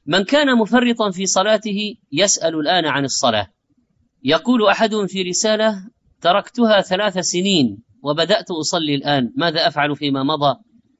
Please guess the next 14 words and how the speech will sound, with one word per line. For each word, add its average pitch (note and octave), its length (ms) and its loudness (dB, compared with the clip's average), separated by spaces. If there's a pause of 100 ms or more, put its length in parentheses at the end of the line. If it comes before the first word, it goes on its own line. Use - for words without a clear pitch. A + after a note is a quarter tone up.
(160)
نقول: G#3+ 460 -2 (300)
"حافظ F#3+ 540 0
على F3+ 200 0
الفرائض G3 600 -2 (140)
وزد F3+ 460 0
من G3 140 -6
النوافل G3+ 720 -2
واصدق G#3+ 380 -4
في - 100 -10
التوبة، G#3+ 600 0 (520)
ليعوض F#3+ 680 0
الله F#3+ 480 0
ما F#3 160 -2
فات A3+ 300 4